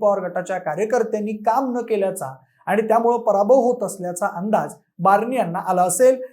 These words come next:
आणि त्यानंतरच त्यांच्या तोंडून हे विधान आलं असण्याची शक्यता आहे असं बोललं जात आहे. यासोबतच पुण्यात मतदानाच्या आदल्या रात्री रवींद्र धंगेकर यांनी वस्त्यांमध्ये पैसे वाटप होत असल्याची तक्रार करत पोलीस स्टेशन समोर ठिय्या मांडला होता.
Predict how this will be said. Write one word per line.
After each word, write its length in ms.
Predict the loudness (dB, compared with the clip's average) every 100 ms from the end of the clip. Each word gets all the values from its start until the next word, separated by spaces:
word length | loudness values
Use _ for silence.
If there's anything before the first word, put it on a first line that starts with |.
| _
आणि 120 | -6
त्यानंतरच 760 | -2 4 4 4 0 -4 -6 -8
त्यांच्या 280 | -10 -6 -6
तोंडून 600 | -4 -4 -2 -4 -6 -10 -4 0
हे 60 | 2
विधान 360 | 0 -2 -4 -4
आलं 260 | -2 2 2
असण्याची 460 | 0 -8 -10 -12 -10
शक्यता 480 | -8 -6 -2 0 2
आहे 120 | -2 -6
असं 220 | -4 0
बोललं 280 | 2 0 -2
जात 200 | -4 -6
आहे. 80 | -10 -16 _ _ _ -14
यासोबतच 640 | -10 -4 -2 2 2 2 -6 _ _
पुण्यात 260 | 6 6 6 0 _ -6
मतदानाच्या 600 | -2 0 2 2 2 2
आदल्या 260 | 4 4
रात्री 540 | 4 2 0 -2 -6 2
रवींद्र 340 | 6 6 4 0
धंगेकर 600 | 0 0 0 4 4 4
यांनी 240 | 0 -2
वस्त्यांमध्ये 680 | -4 -6 -4 -4 -2 0 0
पैसे 380 | 0 -2 -4 -4
वाटप 340 | -4 -4 -6
होत 160 | -8 -10
असल्याची 380 | -10 -10 -10 -10
तक्रार 460 | -8 -4 2 2
करत 340 | 4 6 6 2 -10 _ _ 2
पोलीस 320 | 4 4 0
स्टेशन 380 | -2 0 -2 -2
समोर 340 | -2 2 2 2 -6 -20 _ 0
ठिय्या 240 | 4 4
मांडला 280 | 2 0 -2
होता. 360 | -4 -8 -12